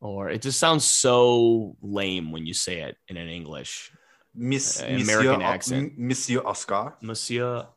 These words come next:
Speaker 1: Oscar? I, uh,
Speaker 2: Yeah,
Speaker 1: Oscar, I'm
Speaker 2: Oscar.
Speaker 1: gonna call him Oscar. Uh, he has a
Speaker 2: Can we call him Os-,
Speaker 1: career.
Speaker 2: can we call him Oski?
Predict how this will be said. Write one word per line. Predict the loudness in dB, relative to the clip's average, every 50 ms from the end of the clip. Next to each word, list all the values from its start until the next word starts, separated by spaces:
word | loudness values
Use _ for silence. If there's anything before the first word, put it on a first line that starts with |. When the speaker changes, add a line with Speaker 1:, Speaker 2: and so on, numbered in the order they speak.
| _ -8
Speaker 1:
Oscar? | -8 -6 -6 -6 -4 -4 -2 -2 -4 -4 -6
I, | -8 -10
uh, | -10 _ _ _ _ _ -20 -20 -20 -20 _ _ -2
Speaker 2:
Yeah, | 2 4 4 4 4 2 0 -6 -4 2 6
Speaker 1:
Oscar, | 6 8 8 6 6 4
I'm | 4 6
Speaker 2:
Oscar. | 6 4 4
Speaker 1:
gonna | 2 2
call | 2 0 -2 -2
him | -2 -4
Oscar. | -6 -6 -6 -6 -8 -8 -8 -10 -10 _ _ _ _ _ _ _ _ 0
Uh, | 2 4 4 6 4 2 0 -4
he | -4 -2 -2 0 0 0 0 -2 -4
has | -2 0 2 4 4 6 6 6 6 6 4 2 2 4
a | 4 4 4
Speaker 2:
Can | 4 2 4 4 4 6
we | 6
call | 6 6 6
him | 6 4
Os-, | 2 0
Speaker 1:
career. | -2 -4 -4
Speaker 2:
can | -4 -2
we | 0
call | 2 2 4
him | 4
Oski? | 4 2 2 0 0 -2 -2 -4 -4